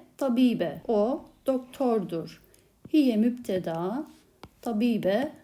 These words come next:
haber. Zamirler de mebnidir, mahallen iraplanırlar. Hiye burada müptedadır, mahallen merfudur, tabibe haberdir, damme ile merfudur. Ta'melu fi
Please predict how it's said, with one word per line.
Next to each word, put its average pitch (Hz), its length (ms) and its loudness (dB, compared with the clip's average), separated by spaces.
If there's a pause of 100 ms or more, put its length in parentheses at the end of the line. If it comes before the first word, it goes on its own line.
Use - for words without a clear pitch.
(340)
haber. 170 340 -2
Zamirler 285 580 2
de 247 60 0
mebnidir, 185 520 0
mahallen 240 640 0
iraplanırlar. 175 1000 -4
Hiye 277 240 -2
burada 254 220 0
müptedadır, 240 760 -2
mahallen 208 600 -2
merfudur, 165 800 -6
tabibe 185 460 -4
haberdir, 208 840 -4 (460)
damme 208 340 2
ile 170 180 -2
merfudur. - 800 -14 (1300)
Ta'melu 285 520 0
fi 277 360 -4